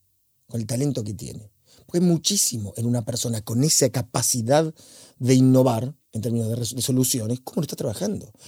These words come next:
Cómo no está trabajando para infraestructura, cómo no está trabajando para vaca muerta, cómo no está trabajando para, este, educación.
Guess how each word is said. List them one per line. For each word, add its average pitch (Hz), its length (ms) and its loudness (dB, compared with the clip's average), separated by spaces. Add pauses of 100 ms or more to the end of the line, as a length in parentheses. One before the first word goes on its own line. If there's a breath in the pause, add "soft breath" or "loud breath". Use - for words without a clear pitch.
Cómo 196 120 -2
no 170 60 2
está 165 100 -4
trabajando 156 340 -2
para 127 120 -2
infraestructura, 110 640 -2
cómo 135 140 -2
no 135 40 -2
está 131 120 -8
trabajando 135 320 -2
para 107 140 -8
vaca 113 200 -8
muerta, 131 420 -2 (240 loud breath)
cómo 147 140 -2
no 143 60 0
está 156 100 -4
trabajando 139 580 -2
para, 139 440 4 (400 loud breath)
este, 123 500 -2
educación. 123 720 -2